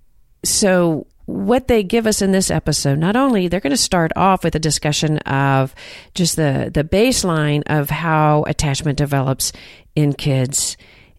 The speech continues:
And for the longtime listeners, this will be just a familiar reminder. And for new listeners, it'll be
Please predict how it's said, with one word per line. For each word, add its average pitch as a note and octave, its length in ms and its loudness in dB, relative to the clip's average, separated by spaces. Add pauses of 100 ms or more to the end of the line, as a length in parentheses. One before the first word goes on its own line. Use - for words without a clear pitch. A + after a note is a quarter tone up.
(100)
And C#3+ 640 2
for D3+ 160 -2 (140)
the D3 240 0
longtime D3 460 0
listeners, C#3+ 320 -2
this D3 160 -2
will C#3+ 80 -2
be C3 260 -2
just C#3+ 200 -4
a D3 60 -2
familiar C#3 640 0
reminder. C3+ 680 0
And C#3+ 200 -2
for C#3 120 -4
new C#3 160 0
listeners, E3+ 420 -2
it'll D3 220 -2
be C#3 300 -2